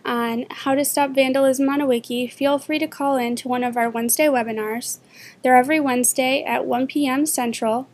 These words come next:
And if you found this tutorial helpful, then please consider a contribution to Sunshine Review in order to help us maintain the site.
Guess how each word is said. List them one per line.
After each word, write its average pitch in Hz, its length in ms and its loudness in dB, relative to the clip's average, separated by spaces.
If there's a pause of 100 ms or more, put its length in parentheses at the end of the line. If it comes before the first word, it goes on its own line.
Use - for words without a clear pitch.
(360)
And 285 120 0
if 285 100 -2
you 311 80 4
found 330 240 4
this 339 140 2
tutorial 277 560 2
helpful, 254 520 -2 (440)
then 269 120 2
please 311 240 0
consider 294 420 6
a 269 40 0
contribution 262 760 -2
to 247 100 -6
Sunshine 254 460 0
Review 233 420 0
in 247 100 -2
order 247 160 0
to 247 120 -2
help 240 220 -2
us 247 200 -2
maintain 233 460 -2
the 233 60 -6
site. 220 380 -10